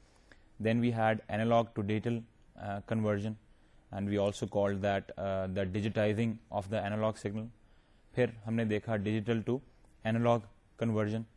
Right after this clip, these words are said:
and that was the، the، the، we also called it as the modulating of an، آ، of a digital signal and then it was analog to analog conversion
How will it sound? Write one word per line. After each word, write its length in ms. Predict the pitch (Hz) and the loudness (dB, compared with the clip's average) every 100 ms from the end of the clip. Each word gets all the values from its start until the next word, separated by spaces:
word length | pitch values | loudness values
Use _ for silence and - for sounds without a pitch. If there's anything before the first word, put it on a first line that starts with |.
| - - - | -20 -20 -10
and 240 | 104 104 104 | -4 -2 0
that 340 | 95 104 107 | 0 0 2
was 100 | 107 | 0
the، 160 | 98 101 - - | 0 -2 -4 -8
the، 380 | 98 101 101 101 98 110 | -4 0 0 0 -4 -8
the، 240 | 101 98 95 | -6 -4 -4
we 120 | 101 | -2
also 260 | 104 107 110 101 | -2 -2 -4 0
called 160 | 101 | 0
it 180 | 101 98 | 0 -2
as 140 | 98 98 - | -2 -4 -6
the 160 | 98 101 | -4 0
modulating 540 | 101 113 113 101 107 104 - - - - | 2 4 2 2 -2 -4 -10 -20 -20 -4
of 240 | 101 98 113 | -2 0 -2
an، 60 | 127 - _ - _ | -4 -10 _ -20 _
آ، 120 | 104 | -4
of 200 | 101 101 | -2 2
a 40 | 117 | 2
digital 360 | 107 123 127 110 - - - | 4 4 2 0 -6 -14 -4
signal 200 | 113 113 113 - - - - | -2 -2 -6 -16 -20 -16 -4
and 120 | 107 | 0
then 140 | 110 110 107 - | 2 0 -2 -10
it 160 | 104 104 | -8 0
was 400 | 104 98 - 110 | 0 0 -4 -2
analog 240 | 113 113 98 - | 2 2 2 -2
to 80 | 131 - - 110 | -4 -6 -6 -2
analog 240 | 113 113 107 104 | 2 2 2 -2
conversion 380 | 101 98 101 | -2 -2 -2